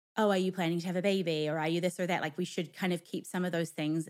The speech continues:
as individual health decisions that we don't have a right to just ask people about.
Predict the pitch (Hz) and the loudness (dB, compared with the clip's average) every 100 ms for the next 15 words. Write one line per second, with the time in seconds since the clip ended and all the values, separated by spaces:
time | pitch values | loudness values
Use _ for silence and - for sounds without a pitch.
0 | - 151 - 170 156 160 151 127 147 - | -6 -6 -2 -2 -2 -4 -6 -6 -8 -10
1 | - _ 196 202 190 214 208 151 - 165 | -20 _ -6 -2 -2 0 0 -2 -2 -4
2 | 156 156 160 156 156 139 131 - - 143 | -4 -4 -4 -4 -4 -6 -8 -10 -12 -12
3 | - - 165 - 226 220 240 240 262 330 | -8 -8 -8 -6 -4 -2 -2 0 0 -2
4 | - | -6